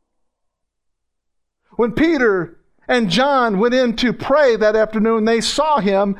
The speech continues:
and he begged them for money. Peter said, "Silver and gold have I none, but such as I have give I thee." In the name, come on, in the name. That's the intangible, okay?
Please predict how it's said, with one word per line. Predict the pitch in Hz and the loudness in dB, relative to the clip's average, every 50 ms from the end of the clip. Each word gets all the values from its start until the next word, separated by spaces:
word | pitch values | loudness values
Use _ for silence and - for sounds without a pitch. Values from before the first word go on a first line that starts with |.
| - - - | -10 -14 -6
and | - 247 233 214 | -2 -2 0 0
he | 240 233 220 233 - - | 0 -2 -2 -4 -8 -10
begged | - - 269 311 285 220 196 | -2 0 2 2 2 0 0
them | 220 233 214 | -2 -4 -2
for | - - 233 | -2 -2 -2
money. | 220 226 285 349 339 269 233 214 202 208 208 190 - _ _ _ _ _ _ _ _ _ _ _ _ _ _ _ _ _ _ _ _ _ _ _ | 0 2 0 0 0 0 0 -2 -2 -2 -4 -6 -10 _ _ _ _ _ _ _ _ _ _ _ _ _ _ _ _ _ _ _ _ _ _ _
Peter | - 269 302 285 254 | -2 -2 0 0 0
said, | 220 - 247 247 220 - | -2 0 0 0 0 0
"Silver | - - 330 330 269 254 247 240 | 0 0 2 2 2 2 0 2
and | 247 220 208 190 | 2 0 -2 0
gold | - 277 311 302 285 254 202 | 0 2 2 2 2 2 2
have | 190 240 240 240 | 0 0 0 0
I | 226 233 | 0 0
none, | 214 220 262 285 269 240 | 0 0 2 2 0 0
but | 196 226 208 | 0 -2 -2
such | - - 269 277 254 - | -2 -2 -2 -2 -2 0
as | 247 240 214 196 | -2 -2 0 0
I | 220 214 202 | 0 0 2
have | 226 269 269 220 180 | 2 0 0 0 -2
give | 240 247 | -2 0
I | 254 247 | 2 2
thee." | 226 226 277 247 170 - - 208 | 2 2 2 0 -2 -4 -4 -2
In | 277 277 254 | 0 0 2
the | 247 262 254 | 2 0 0
name, | 240 247 277 302 294 285 262 233 190 160 | 2 2 2 4 2 2 0 0 -2 -4
come | 139 - 269 294 | -2 -2 -2 0
on, | 254 180 - - 226 226 | 0 -2 -4 -6 -4 -2
in | 262 262 247 226 | 0 0 2 2
the | 240 247 | 0 0
name. | 233 233 254 277 285 262 233 214 185 - - - - | 0 2 2 2 2 2 0 -2 -4 -6 -10 -8 -2
That's | 220 247 302 330 294 - - - - - - | 0 2 2 2 0 0 -4 -10 -10 -6 -4
the | 254 269 285 285 | -2 0 0 0
intangible, | 269 247 - - 277 311 294 247 196 247 226 208 202 147 127 123 165 | 0 0 0 -2 0 0 0 0 0 -2 0 0 0 -2 -2 -2 -4
okay? | 180 - 233 220 220 | -2 0 0 0 0